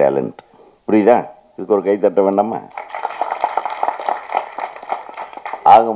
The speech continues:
மொத்தம் நல்ல கதை எடுத்தாதான் ஜெயிக்க முடியுன்றதும் கிடையாது. புரியுதா உங்களுக்கு? நேரம் நல்லா இருக்கணும். கதையும் உழைப்பும் டெடிகேஷனும்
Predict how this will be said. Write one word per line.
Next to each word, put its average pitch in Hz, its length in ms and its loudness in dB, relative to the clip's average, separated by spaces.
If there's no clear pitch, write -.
மொத்தம் 101 280 2
நல்ல 117 300 2
கதை 117 220 6
எடுத்தாதான் 107 600 4
ஜெயிக்க 101 340 2
முடியுன்றதும் 87 600 0
கிடையாது. 65 320 -2
புரியுதா 101 420 2
உங்களுக்கு? 78 380 -4
நேரம் 113 580 6
நல்லா 92 300 6
இருக்கணும். 58 400 -10
கதையும் 90 580 4
உழைப்பும் 90 640 -2
டெடிகேஷனும் 90 840 2